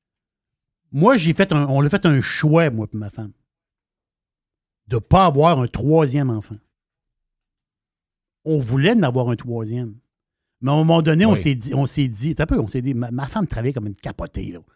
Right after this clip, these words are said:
Speaker 1: Si bas, là, à un moment donné, t'arrives à
Speaker 2: Toi
Speaker 1: huit heures du
Speaker 2: aussi.
Speaker 1: soir. Ouais, non, moi aussi.
Speaker 2: Vous étiez sur
Speaker 1: Mais
Speaker 2: des
Speaker 1: on avait
Speaker 2: heures complètement différentes,
Speaker 1: Voilà, mais
Speaker 2: les
Speaker 1: c'est,
Speaker 2: deux,
Speaker 1: c'est
Speaker 2: là.
Speaker 1: pas, c'est,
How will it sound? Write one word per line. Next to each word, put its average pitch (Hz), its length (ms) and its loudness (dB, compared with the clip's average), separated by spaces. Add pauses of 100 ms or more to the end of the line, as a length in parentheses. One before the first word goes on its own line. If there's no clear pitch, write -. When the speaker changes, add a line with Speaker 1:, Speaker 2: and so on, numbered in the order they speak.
(240)
Speaker 1:
Si - 260 -4
bas, 120 220 -2
là, 110 80 -2
à - 20 -2
un 117 40 -2
moment 131 180 0
donné, 120 260 -2
t'arrives 143 240 -2
à 143 40 4
Speaker 2:
Toi 160 100 2
Speaker 1:
huit 127 80 -2
heures 151 80 2
du 151 60 0
Speaker 2:
aussi. 208 100 -4
Speaker 1:
soir. 120 240 -6 (120)
Ouais, 294 80 2
non, 320 200 2 (280)
moi 190 140 2
aussi. 233 280 0
Speaker 2:
Vous 131 140 0
étiez 170 200 2
sur 175 100 2
Speaker 1:
Mais 185 60 2
Speaker 2:
des 185 80 4
Speaker 1:
on - 20 6
avait 208 160 6
Speaker 2:
heures 175 140 4
complètement 175 340 2
différentes, 180 320 2
Speaker 1:
Voilà, 247 140 6
mais - 80 0
Speaker 2:
les - 60 0
Speaker 1:
c'est, - 100 0
Speaker 2:
deux, 123 60 0
Speaker 1:
c'est 139 100 0
Speaker 2:
là. 185 60 2
Speaker 1:
pas, 269 260 0
c'est, - 240 -14